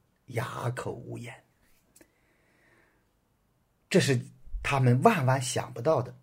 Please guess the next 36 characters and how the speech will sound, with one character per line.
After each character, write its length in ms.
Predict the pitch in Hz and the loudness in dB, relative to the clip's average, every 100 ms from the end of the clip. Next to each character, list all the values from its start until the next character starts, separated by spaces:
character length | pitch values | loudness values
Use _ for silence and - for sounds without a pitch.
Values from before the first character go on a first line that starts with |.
| _ _ _ _ _ | _ _ _ _ _
主 160 | - 160 | 0 4
耶 160 | 226 269 | 6 4
稣 180 | 294 | 2
竟 200 | 294 240 | 2 4
然 180 | 151 110 | 4 2
以 140 | 101 101 | -2 -6
七 340 | - - 294 | -6 4 4
人 220 | 285 269 | 4 0
之 120 | 262 | -2
道 380 | 262 226 - - _ | 0 0 -2 -10 _
欢 460 | - - 143 135 135 | -20 0 2 2 0
治 240 | 135 92 | -6 -8
七 280 | - - 135 | -12 -10 -6
人 200 | 131 139 | -6 -6
之 140 | 143 151 | -6 -8
身。 300 | - 147 175 _ _ _ _ _ _ _ _ _ _ _ _ _ _ _ _ _ _ _ _ _ _ _ - | -6 -8 -8 _ _ _ _ _ _ _ _ _ _ _ _ _ _ _ _ _ _ _ _ _ _ _ -12
什 180 | - | -10
么 80 | 107 | -4
意 140 | 117 110 | 0 0
思 180 | - | -2
啊？ 180 | 98 - _ _ _ _ | -10 -14 _ _ _ _
法 300 | - 147 - | 2 6 8
利 100 | 190 | 6
赛 180 | 214 277 | 8 8
人 200 | 185 160 | 8 6
将 260 | 139 110 | 4 4
一 20 | 147 | 4
个 140 | 160 | 2
看 340 | 156 - 202 | 2 0 0
似 80 | 170 | 2
很 280 | 180 262 311 | 0 4 4
简 340 | 247 113 101 | 4 2 2
单 160 | 104 117 | -2 2
的 100 | 120 | 2
个 260 | 123 180 - | 2 0 2
案 360 | 143 110 - | 2 0 -4